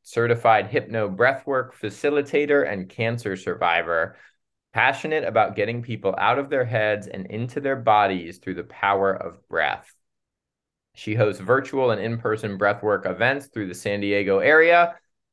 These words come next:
as well as one-to-one coaching and corporate services, and believes there is no healing without vulnerability and community.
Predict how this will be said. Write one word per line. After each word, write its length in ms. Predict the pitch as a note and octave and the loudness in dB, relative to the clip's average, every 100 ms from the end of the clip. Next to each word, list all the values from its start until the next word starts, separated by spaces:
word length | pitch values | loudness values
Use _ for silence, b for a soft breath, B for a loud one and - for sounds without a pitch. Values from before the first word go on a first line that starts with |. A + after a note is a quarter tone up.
| G#2 | -8
as 120 | G2 | -2
well 160 | G2+ | 0
as 100 | G2 | 0
one-to-one 540 | F#2+ B2 D#3 D3+ C#3+ C3+ | 0 -2 -2 -2 -4 -4
coaching 420 | C3 A#2+ A#2 A#2 | -4 -4 -4 -8
and 240 | F#2 F#2+ | -8 -6
corporate 340 | - A2 A2+ - | -2 0 -2 -4
services, 720 | - B2 B2 A#2+ B2 A#2+ A2+ | 0 2 2 0 0 0 -2
and 200 | A2+ G2+ | -8 -6
believes 480 | F#2+ G2 A2 A#2+ A#2 | -4 -2 -4 -4 -4
there 180 | A2 F#2 | -4 -2
is 140 | E2+ | -4
no 300 | F#2 G2+ A#2+ | -2 0 0
healing 640 | A#2+ A2 G#2+ G#2 G2+ G2 F#2+ | -4 -4 -2 -2 -2 -6 -8
without 480 | F2+ F#2 F2+ E2 | -6 0 0 -2
vulnerability 880 | D#2+ G2 A2 A2 F#2 F#2+ F2+ F2 E2+ D#2 | -4 -2 -2 -2 0 -2 -2 -6 -10 -10
and 220 | E2+ F2 | -12 -14
community. 880 | - E2+ E2+ G2 A#2 G#2 E2+ - | -14 -14 -6 -2 0 0 -2 -10